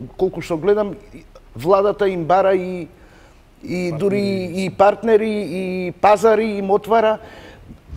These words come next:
Мене ме интересира еве вака, стратешкиот поглед на овој економски тим во владата, што мислите вие, ка-, дали с-, дали е доволно со тоа?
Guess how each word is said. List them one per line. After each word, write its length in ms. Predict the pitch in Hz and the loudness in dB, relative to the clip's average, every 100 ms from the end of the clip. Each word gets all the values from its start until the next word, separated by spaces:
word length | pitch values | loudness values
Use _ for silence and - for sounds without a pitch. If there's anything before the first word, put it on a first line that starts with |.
| - - - - - - | -16 -18 -20 -20 -8 2
Мене 380 | 147 185 240 | 4 6 4
ме 160 | 240 226 | 4 2
интересира 720 | 196 190 180 - 233 226 220 - - - _ - - - - - - _ _ - - | 2 2 0 0 2 4 2 -4 -20 -20 _ -20 -20 -20 -20 -20 -20 _ _ -18 -6
еве 200 | 127 101 | -4 -2
вака, 260 | 117 101 85 | -4 -6 -12
стратешкиот 840 | - 143 156 165 190 - 196 180 - | -12 -2 0 2 0 0 -2 -2 -2
поглед 380 | 170 180 180 | -2 -2 -2
на 140 | 156 135 | -2 0
овој 300 | 131 143 147 | 0 2 0
економски 580 | 143 147 165 170 - 147 | 0 -2 -2 -2 -6 -12
тим 360 | - 160 139 90 123 | -8 -8 -8 -8 -6
во 80 | 117 | -4
владата, 520 | 123 135 156 160 175 - - - - | 0 0 0 -4 -10 -14 -20 -20 -14
што 300 | - - 262 | -12 0 2
мислите 580 | 240 208 247 - 185 190 | 4 2 0 -2 -4 -2
вие, 240 | 180 214 | 2 0
ка-, 280 | 185 175 156 - | 0 -2 -4 -6
дали 400 | 139 190 208 220 | 2 4 4 0
с-, 120 | - | -10
дали 360 | - 131 196 202 | -6 0 2 2
е 60 | 147 | -2
доволно 600 | 123 180 196 175 151 135 | 2 2 4 2 -2 -6
со 120 | - | -10
тоа? 280 | 101 123 | -6 -4